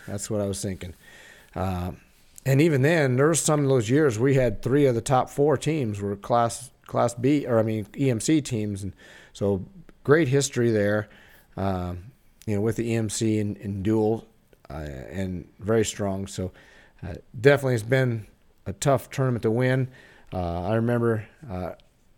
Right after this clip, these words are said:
some of these years, I, I think the year we were runner-up at the state duels, um, you know, s-, said that our, our s-, E M C dual tournament was tougher than the state duels was even. And,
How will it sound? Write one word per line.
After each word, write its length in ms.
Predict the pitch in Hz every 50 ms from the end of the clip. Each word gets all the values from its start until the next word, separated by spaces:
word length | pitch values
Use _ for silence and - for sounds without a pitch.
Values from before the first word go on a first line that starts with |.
| _ -
some 180 | - - 143 135
of 60 | 131
these 200 | 127 123 110 101
years, 240 | 120 131 131 127 120
I, 180 | 117 104 101 107
I 40 | 117
think 140 | 127 127
the 100 | 123 120
year 180 | 123 127 135 131
we 160 | 127 127 123
were 180 | 120 117 117 - - - -
runner-up 540 | 113 127 131 123 120 117 123 131 131 131
at 60 | - -
the 60 | 110
state 300 | 107 - 135 131 127 98
duels, 540 | 101 120 123 127 131 135 139 139 123 - - _ - - - - - - _ _ _ - _ -
um, 540 | 101 98 95 92 90 90 87 85 85 85 - - _ _ _ _ _ _ _ _ _ - -
you 140 | 101 104
know, 80 | 110 107
s-, 180 | 104 - - - _ _ _ _
said 240 | - - 127 117 107
that 120 | 104 107 101
our, 280 | 107 107 104 98 101 - - - - - - _ _ -
our 140 | - 120 131
s-, 140 | 127 - - - -
E 120 | - 143 143
M 100 | 135 120
C 160 | - 165 175
dual 240 | 147 120 131 127 120
tournament 380 | - - 123 117 113 110 104 95
was 120 | 104 98
tougher 380 | - - 123 110 - - 107 101
than 340 | 98 98 95 95 92 82 76
the 80 | 92
state 280 | - - 143 170 165 120
duels 300 | 107 95 82 76 78 87
was 160 | 92 95 90
even. 240 | 95 92 78 85 87
And, 380 | 87 87 87 - - 95 104